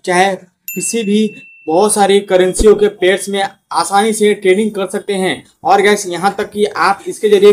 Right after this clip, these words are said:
crypto में भी trading कर सकते हैं, commodity में भी ट्रेडिंग कर सकते हैं और आप इसके जरिए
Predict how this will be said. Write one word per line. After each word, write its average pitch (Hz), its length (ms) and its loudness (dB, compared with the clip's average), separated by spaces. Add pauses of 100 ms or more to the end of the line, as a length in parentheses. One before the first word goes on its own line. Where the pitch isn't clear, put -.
crypto 180 360 0
में 202 120 0
भी 208 140 -2 (400)
trading 185 260 2
कर 208 100 -2
सकते 202 260 -6
हैं, 196 160 -2 (160)
commodity 196 460 -2
में 202 220 -2
भी 208 160 -2
ट्रेडिंग 202 580 -4
कर 202 140 -2
सकते 202 260 -6
हैं 202 140 -4
और 190 340 0 (240)
आप 185 280 -2 (120)
इसके 214 280 0
जरिए 185 320 2